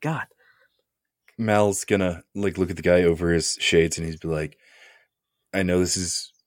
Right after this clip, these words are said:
Speaker 2: this is new for you, but, um, I'm, I'm trying to work."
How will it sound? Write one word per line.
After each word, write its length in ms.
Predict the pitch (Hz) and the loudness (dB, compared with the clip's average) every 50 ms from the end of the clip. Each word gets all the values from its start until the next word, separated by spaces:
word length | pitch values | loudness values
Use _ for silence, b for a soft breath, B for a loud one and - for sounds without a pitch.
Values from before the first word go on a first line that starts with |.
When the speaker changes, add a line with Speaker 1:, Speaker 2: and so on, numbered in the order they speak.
| _ _ - | _ _ -14
Speaker 2:
this 260 | 82 - - 117 - | -12 -12 -10 -10 -10
is 300 | 92 87 - - - - _ _ _ | -8 -6 -6 -6 -8 -10 _ _ _
new 240 | - 101 104 101 101 98 | -6 -2 2 2 2 2
for 140 | - - | 2 2
you, 320 | 101 98 110 117 117 120 117 _ _ _ | 2 2 2 0 0 -2 -6 _ _ _
but, 240 | - 82 80 80 78 | -2 -2 0 0 0
um, 320 | 78 76 73 69 67 - - _ _ _ _ _ _ _ _ _ _ _ _ _ _ - | 0 -2 -2 -4 -6 -12 -18 _ _ _ _ _ _ _ _ _ _ _ _ _ _ -12
I'm, 200 | - 82 76 73 _ _ _ - | -12 -12 -12 -14 _ _ _ -10
I'm 140 | 80 82 80 | -10 -8 -4
trying 200 | - 80 76 69 | 0 0 0 0
to 60 | 69 | 0
work." 360 | 67 67 67 67 - - - | -2 -2 -4 -4 -6 -10 -16